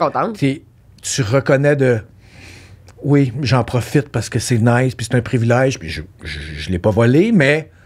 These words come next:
Speaker 1: Non, non,
Speaker 2: ça peut,
Speaker 1: ça peut
Speaker 2: ça peut
Speaker 1: arrêter.
Speaker 2: s'en, ça, tu l'as là. Fait que c'est comme, fait que c'est pour ça que je t'ai mis dans ce, ce, pour moi, dans ce groupe-là, ben, j'ai fait, « OK, elle fait vraiment des, partie des personnes qui sont vraiment,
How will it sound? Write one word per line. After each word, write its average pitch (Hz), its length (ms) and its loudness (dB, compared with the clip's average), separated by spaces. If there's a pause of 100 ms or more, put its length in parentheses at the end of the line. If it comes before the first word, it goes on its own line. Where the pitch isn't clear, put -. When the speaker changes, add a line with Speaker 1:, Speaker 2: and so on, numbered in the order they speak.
(340)
Speaker 1:
Non, 285 100 2
non, 214 160 2
Speaker 2:
ça 139 140 2
peut, 156 260 4
Speaker 1:
ça 151 80 4
peut 143 80 4
Speaker 2:
ça 269 160 4
peut 180 120 0
Speaker 1:
arrêter. 175 60 2
Speaker 2:
s'en, 175 140 2 (920)
ça, - 180 -2
tu - 160 -8
l'as 117 220 0
là. 110 260 0 (120)
Fait 101 80 -4
que 90 60 -6
c'est 117 120 -6
comme, 113 400 -4
fait - 140 -10
que - 40 -12
c'est - 40 -16
pour 120 100 -6
ça 147 40 -6
que - 40 -4
je - 40 -14
t'ai 127 100 2
mis 131 80 2
dans 123 120 4
ce, 101 60 -6 (160)
ce, - 200 -4 (260)
pour 95 160 0
moi, 127 160 4
dans 127 120 0
ce 110 60 -4
groupe-là, 135 300 0
ben, 190 80 2
j'ai 131 100 -2
fait, « 131 160 -2 (340)
OK, - 120 -8
elle 143 60 -2
fait - 100 0
vraiment 113 240 2
des, 123 100 4
partie - 420 -4
des 107 120 0
personnes 117 480 -2
qui - 80 -8
sont 101 120 0
vraiment, 104 440 2